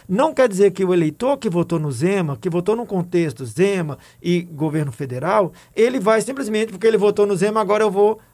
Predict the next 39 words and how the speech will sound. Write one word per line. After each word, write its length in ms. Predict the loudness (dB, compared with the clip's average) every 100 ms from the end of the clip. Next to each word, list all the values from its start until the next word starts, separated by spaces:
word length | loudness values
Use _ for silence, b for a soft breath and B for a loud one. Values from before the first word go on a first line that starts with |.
| b
aderir 380 | 0 2 4 2
ao 60 |
que 120 | 2 -2
o 40 |
Zema 260 | -2 -4 -4
falou. 420 | -2 0 -2 -4 b b b -4
É 80 | -4
porque 260 | 2 0
eu 80 | 0
quero 220 | -2 -2
chamar 220 | -2 -6 -6
a 20 |
atenção 260 | -6 -8
que 120 | -6 -2
a 20 |
eleição 720 | -2 -2 -6 -8 -6 -8 -10
do 100 | -14
segundo 400 | -14 -12 -10 -10
turno 240 | -8 -8
acaba 320 | -8 -6 -4 -4
sendo 220 | -4 -4
uma 140 | 0
outra 240 | 2 2 0
eleição. 440 | 0 -2 -6 -6 -8 b b b -2
E 300 | 2 2 0
o, 340 | -6 -6 -8 -12 B B
o 140 | 0 2
jogo, 580 | 4 6 4 2 -6 -8 B -10
as 200 | -10 -6
peças 440 | -2 -2 -2 -6
aí, 220 | -4 -4
em 40 | -6
alguma 240 | -10 -10
medida, 480 | -10 -10 -10 -10 -12 B B
são, 220 | -4 -4 -4 -4
vão 160 | 0 2
sendo 240 | 2 2
redefinidas. 580 | 2 2 -2 -4 -4 -2
Mas 240 | -4 -4